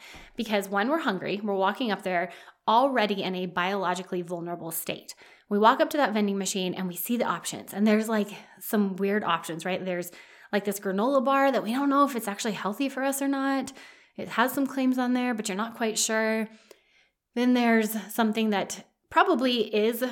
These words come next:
really great for your blood sugar curve. It would give you energy, but it just looks gross. Like, y-,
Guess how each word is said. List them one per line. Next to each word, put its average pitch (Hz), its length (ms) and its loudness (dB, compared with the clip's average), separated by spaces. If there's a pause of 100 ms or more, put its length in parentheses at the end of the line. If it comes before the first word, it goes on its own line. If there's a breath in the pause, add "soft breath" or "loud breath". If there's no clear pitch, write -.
(180 loud breath)
really 214 300 -2
great 196 280 -2
for 233 80 -4
your 202 120 -2
blood 180 220 -4
sugar 220 260 -4
curve. 214 300 -2
It 156 60 -2
would 175 280 -8
give 240 160 0
you 226 100 2
energy, 208 320 0
but 190 120 -2
it 165 100 -6
just 214 180 -4
looks 196 220 -4
gross. 180 420 -4
Like, - 180 -4
y-, - 80 -14